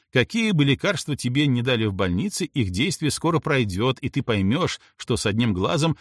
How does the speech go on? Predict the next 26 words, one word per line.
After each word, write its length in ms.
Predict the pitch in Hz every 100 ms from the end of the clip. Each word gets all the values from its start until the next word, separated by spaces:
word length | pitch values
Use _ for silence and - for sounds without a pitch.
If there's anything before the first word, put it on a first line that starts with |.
| -
не 140 | 120 101
так 220 | 110 -
уж 140 | 123 -
и 80 |
удобно. 480 | 139 135 143 78 69 _ _ _ _
Нужно, 420 | 101 147 180 190
чтобы 260 | - 170 151
кто-то 400 | - 113 123 170
позаботился 760 | 190 156 180 107 82 82 -
о 40 | 78
тебе». 340 | 73 64 55 _ _ _ _ _ _ _ -
Я 300 | 107 185 226
не 140 | 196
сказал 560 | 151 - 123 117 214 143
ей, 220 | 107 117
но 220 | 113 143
моя 360 | 131 113 104 98
мама 320 | 156 180 156
повела 380 | - 98 113 143
бы 100 | 120
себя 320 | - 98 110
точно 420 | - 110 - 113
так 300 | - 67 71
же 120 | 76
и 80 | 85
сейчас 480 | - 98 - 240 -